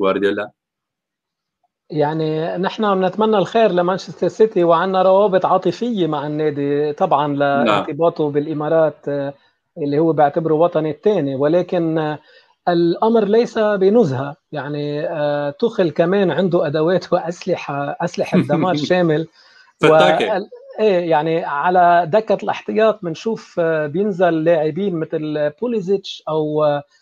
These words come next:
Speaker 2: آه، أو، آه، أوقات ألونزو. هلأ عم ينحكى إنه ممكن، آه،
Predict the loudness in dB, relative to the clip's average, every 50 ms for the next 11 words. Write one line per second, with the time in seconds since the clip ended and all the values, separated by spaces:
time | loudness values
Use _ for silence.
0 | _ _ _ _ -4 -2 0 2 2 2 2 0 2 2 2 0 0 -2 -4 -2
1 | 0 0 0 0 0 0 0 0 0 0 -2 -2 -2 -2 -2 0 2 2 4 2
2 | 2 2 0 0 2 4 4 4 4 4 2 4 2 4 2 0 0 -2 -4 -4
3 | -6 -6 -8 -4 0 2 2 2 2 2 0 -2 -4 -4 -2 -2 -2 -2 -2 -2
4 | -2 0 -2 -2 -4 -4 -6 -6 -8 -10